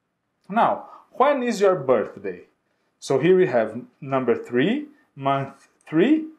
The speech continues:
is March, correct? This is March twenty-three, twenty-third. So, it's on March twenty-third. When is your birthday?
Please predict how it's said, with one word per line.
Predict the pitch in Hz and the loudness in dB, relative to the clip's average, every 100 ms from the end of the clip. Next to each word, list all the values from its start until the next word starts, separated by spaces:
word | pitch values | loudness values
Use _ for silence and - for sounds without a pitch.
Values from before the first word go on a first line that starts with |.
| - | -4
is | 143 247 - | -2 -2 -4
March, | 151 135 120 117 110 101 - - - - | -12 -2 0 2 0 -4 -8 -12 -12 -6
correct? | 110 120 208 - 117 | 0 2 2 -4 -12
This | 120 135 | -10 -10
is | 156 | -10
March | 127 110 135 277 - - - _ _ _ _ | -4 0 2 0 -4 -10 -12 _ _ _ _
twenty-three, | - 143 135 131 120 - 147 208 311 330 - _ - | -4 -4 -4 -4 -4 -2 2 4 4 2 -6 _ -4
twenty-third. | 151 220 240 311 359 359 - _ _ _ - 131 131 131 123 117 104 101 - - - | 0 0 2 2 2 0 -10 _ _ _ 2 2 4 2 2 0 -2 -6 -10 -18 -20
So, | - 131 175 330 - _ _ _ _ _ _ | -4 0 0 0 -8 _ _ _ _ _ _
it's | 196 202 - - - - _ 165 | 0 2 0 -10 -12 -16 _ 0
on | 135 123 117 | 2 0 -4
March | 110 110 110 139 247 - - - - - _ _ - | -8 -2 0 2 0 -4 -6 -6 -6 -16 _ _ -4
twenty-third. | 151 135 147 - 220 302 - 220 165 151 - - _ _ _ - | -2 -2 -4 -4 -4 -4 0 2 2 -2 -12 -18 _ _ _ 0
When | 277 269 | 0 0
is | 262 196 | -2 0
your | 180 | -2
birthday? | 131 127 104 - 98 90 | 0 0 0 -6 -12 -14